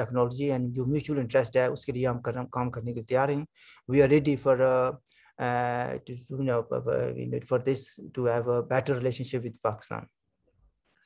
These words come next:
پھر یہاں تک انہوں نے کہا کہ بڑی، یعنی کیٹیگوریکلی کہا کہ as far as Jammu Kashmir is concerned, it is a legal part of India and there is no question of making U-turn on Article three seventy or thirty-five A۔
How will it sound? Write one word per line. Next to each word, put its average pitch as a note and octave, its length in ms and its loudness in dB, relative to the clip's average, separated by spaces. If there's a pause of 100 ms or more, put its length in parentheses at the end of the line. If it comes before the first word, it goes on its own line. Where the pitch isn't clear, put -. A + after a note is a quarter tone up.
(380)
پھر F3 180 4
یہاں G3+ 180 6
تک G#3+ 100 4
انہوں A3+ 140 6
نے A3 120 6
کہا F#3+ 200 2
کہ A#3 180 -4
بڑی، G#3+ 580 -2
یعنی D#3 340 0
کیٹیگوریکلی F#3+ 680 4
کہا G#2+ 340 0 (720)
کہ E3 140 4
as - 320 2
far G3 140 6
as A3+ 80 4 (120)
Jammu E3 180 0
Kashmir D#3+ 380 0
is A3 240 0
concerned, C3 280 -2
it F3+ 280 -2
is F3 180 -8 (220)
a C#3 180 2
legal F#3 340 4 (180)
part C3 120 4
of C3+ 260 -8
India D3 200 2 (800)
and D#3 100 0
there D#3+ 140 0
is D3+ 160 2
no G3+ 80 10
question G#3+ 520 6
of E3 80 0
making D#3+ 540 -2
U-turn D#3 320 8
on C#3+ 240 0
Article C3+ 500 -4
three C3+ 200 -8 (100)
seventy B2 300 -4
or A#2 60 0 (120)
thirty-five A#2+ 460 -6
A۔ A#2 60 -6